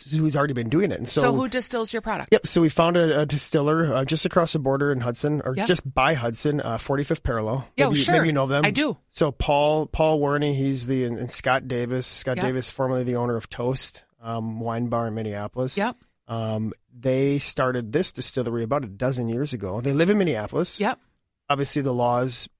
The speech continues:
Speaker 1: being such that at that time it was too cost prohibitive to open a distillery here.
Speaker 2: Yep.
Speaker 1: Uh, just until a few years ago. Um, I think it was thirty thousand dollars a year here. So they opened up there, and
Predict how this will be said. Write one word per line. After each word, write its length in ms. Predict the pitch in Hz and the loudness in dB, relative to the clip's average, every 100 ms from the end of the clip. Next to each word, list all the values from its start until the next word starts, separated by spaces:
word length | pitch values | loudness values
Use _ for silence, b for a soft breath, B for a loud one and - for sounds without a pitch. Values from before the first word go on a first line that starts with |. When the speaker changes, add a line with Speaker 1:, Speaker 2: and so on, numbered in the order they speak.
| _ _ | _ _
Speaker 1:
being 240 | 135 131 123 | -2 0 -2
such 380 | - 123 - | -2 -2 -4
that 200 | - 117 | -4 -4
at 260 | 110 117 110 | -4 -6 -6
that 200 | 135 131 - | -2 -2 -4
time 440 | 131 113 117 117 - | -6 -4 -6 -8 -14
it 40 | |
was 120 | 113 | -20
too 160 | - 127 | -6 -6
cost 380 | - 123 117 - | -4 -4 -4 -4
prohibitive 600 | 120 110 107 107 107 - | -6 -4 -4 -4 -6 -8
to 100 | - | -6
open 220 | 117 113 | -4 -4
a 60 | |
distillery 540 | 104 107 - 120 117 104 | -6 -8 -6 -4 -2 -6
here. 480 | - - 131 98 - | -8 -4 -4 -4 -6
Speaker 2:
Yep. 200 | 156 156 _ _ _ 107 | -8 -12 _ _ _ -10
Speaker 1:
Uh, 160 | 101 | -8
just 220 | 107 117 | -6 -6
until 220 | 120 117 107 | -4 -4 -4
a 20 | |
few 180 | - 110 | -4 -4
years 240 | 107 131 | -2 -4
ago. 320 | 113 101 101 117 _ _ _ _ _ | -4 -6 -8 -10 _ _ _ _ _
Um, 480 | 107 101 98 95 98 | -8 -6 -6 -8 -10
I 40 | - | -12
think 140 | 113 | -6
it 20 | |
was 180 | 110 98 | -4 -4
thirty 260 | - 123 131 | -2 -4 -4
thousand 340 | 113 101 107 | -4 -6 -6
dollars 260 | 101 98 101 | -8 -8 -10
a 40 | |
year 220 | 95 117 143 | -8 -4 -4
here. 240 | - 95 | -8 -12
So 280 | - 175 147 | 0 2 2
they 220 | 135 180 | 4 4
opened 280 | 220 - 196 | 4 4 2
up 120 | 185 | 2
there, 360 | - 143 135 175 b b b _ | 2 2 2 0 b b b _
and 400 | 151 151 147 147 | 0 2 2 -2